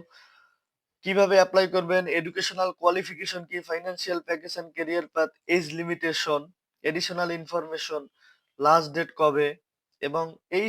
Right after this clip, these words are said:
সংক্রান্ত, অ্যাপ্লাই সংক্রান্ত সম্পূর্ণ তথ্য পেতে ভিডিওটি না টেনে কন্টিনিউ করার অনুরোধ রইল। তো আপনারা স্ক্রিনে দেখতে পাচ্ছেন যমুনা ব্যাংক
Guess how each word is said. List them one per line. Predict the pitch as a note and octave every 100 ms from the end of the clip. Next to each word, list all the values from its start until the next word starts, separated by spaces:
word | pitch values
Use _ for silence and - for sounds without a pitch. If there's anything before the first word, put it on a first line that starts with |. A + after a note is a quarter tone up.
| G3+
সংক্রান্ত, | F#3+ F3 F#3+ F#3 F3+ D#3 C3+ _ - _ _
অ্যাপ্লাই | - - - F#3+
সংক্রান্ত | F#3 F#3 F#3 F#3+ F#3+ D#3+ -
সম্পূর্ণ | D#3+ D#3+ F3 F3 F3
তথ্য | D#3+ D#3+ - E3+
পেতে | E3 D#3+ C#3+ C#3 _ _ _ -
ভিডিওটি | C3 C#3 E3 E3
না | D#3 C#3+
টেনে | D#3 D3+ D3+
কন্টিনিউ | C#3+ C#3 C#3 C3
করার | C3+ C3 A#2+
অনুরোধ | B2+ C3 C3 _
রইল। | A#2 G2 _ _ _ _ _ _ - - -
তো | -
আপনারা | D3 D3+ E3+ F3
স্ক্রিনে | F3 - F3 F3
দেখতে | E3+ D#3 E3
পাচ্ছেন | E3 - G3 G#3
যমুনা | E3 D#3 D3+
ব্যাংক | D3+ D#3+